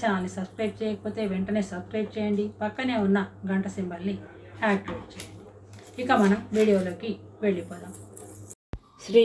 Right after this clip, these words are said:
క్రోధినామ సంవత్సరంలో వృశ్చిక రాశి వారికి చతుర్థంలో స్వక్షేత్రంలో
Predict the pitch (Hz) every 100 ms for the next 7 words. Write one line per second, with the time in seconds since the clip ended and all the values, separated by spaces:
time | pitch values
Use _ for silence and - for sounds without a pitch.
0 | 196 214 240 240 254 226 196 185 170 180
1 | 214 214 233 285 - - - 196 214 -
2 | 285 269 214 208 190 180 185 226 254 -
3 | - - 226 277 285 - 208 208 214 -
4 | - - - 214 214 269 269 233 214